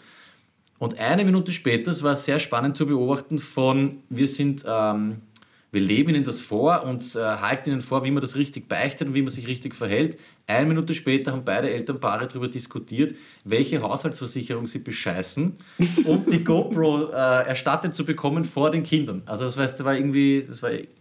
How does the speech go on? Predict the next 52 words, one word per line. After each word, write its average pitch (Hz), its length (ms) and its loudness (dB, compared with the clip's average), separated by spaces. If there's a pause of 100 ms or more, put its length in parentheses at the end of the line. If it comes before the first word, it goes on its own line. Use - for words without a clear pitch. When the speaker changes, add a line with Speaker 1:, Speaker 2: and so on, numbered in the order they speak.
Speaker 1:
sehr 123 240 2
schön, 107 300 0
diese 95 460 -4 (300)
zwei 85 220 -2
Seiten 85 340 -6
der 82 120 -6
Medaille, 78 560 -12
wenn - 80 -20
man 82 100 -12
das - 140 -16
so 87 80 -16
sagen - 260 -14
kann. 85 200 -10 (480)
Speaker 2:
Und 120 120 0
der 120 60 2
Speaker 1:
so, 110 140 -4 (140)
„Ja, 98 180 2
das 123 100 -4
Speaker 2:
Vater 160 140 4
Speaker 1:
kann 120 60 0
man 120 80 2
ja 123 80 4
über 127 120 -2
die 139 80 0
Haushaltsversicherung 110 760 -4
machen.“ 95 280 -2 (320)
„Ja, 113 180 4
na, 123 220 2
unsere 131 260 2
geht 110 220 2
nicht 143 100 -2
für 151 140 -2
den 143 80 -4
Teich.“ 98 320 -2
„Ja, 85 320 -10
da 113 100 -6
sagen 98 240 -8
wir, 104 80 -8
das 113 160 -14
war 113 100 -6
bei 127 120 -8
mir 104 180 -4
daheim, 104 540 -8
nehmen 104 180 -2
wir 131 80 -2
meine.“ 107 560 -4
Und 104 140 -12
haben 120 200 -4
wirklich, 143 300 -4
äh, - 60 -6
Speaker 2:
<laughs> - 100 -4
Speaker 1:
Versicherungsbetrug 160 1080 -4